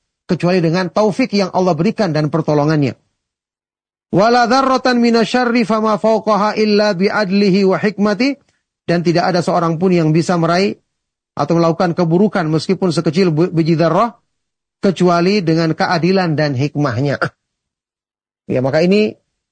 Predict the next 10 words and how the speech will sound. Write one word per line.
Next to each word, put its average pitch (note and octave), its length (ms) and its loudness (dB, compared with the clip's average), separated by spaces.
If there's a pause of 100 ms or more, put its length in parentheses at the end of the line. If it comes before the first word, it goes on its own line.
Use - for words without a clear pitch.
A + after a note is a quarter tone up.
(1300)
hasil A3+ 440 0
yang F#3+ 120 0
kita F#3 240 0
dapatkan G3 400 -2
dari D3+ 160 0
perenungan D#3+ 480 0
terhadap C#3 320 -4
sifat-sifat D#3+ 560 -4
Allah, D#3 320 -2
menjadikan D#3 640 -2